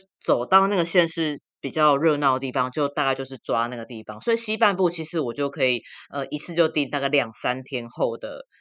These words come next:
呃，住宿了。所以其实就是看说你一天，你在中午的时候，你下午的那个时间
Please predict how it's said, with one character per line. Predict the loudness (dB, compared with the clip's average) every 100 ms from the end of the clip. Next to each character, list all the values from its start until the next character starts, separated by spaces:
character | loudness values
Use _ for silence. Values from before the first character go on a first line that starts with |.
| _
呃， | -14 -12 -12
住 | -8 -8
宿 | -6 -8 -10 -14
了。 | -18 -10
所 | 0 0
以 |
其 | 4 4
实 |
就 | 4 0
是 | 0
看 | 0 0
说 | 0 -4
你 | -6
一 | -8
天， | -6 0 0 -2 -12 _ _
你 | -6
在 | -2 2
中 | 2 0
午 | -2
的 | -4
时 | -4 -2
候， | -2 -2
你 | -8 -12 -14 -18 _ _ _ _ -20
下 | -20 -8 2 4 4
午 | 2
的 | -2
那 | -2
个 | -2
时 | -2 -6
间 | -6 -4 -4 -6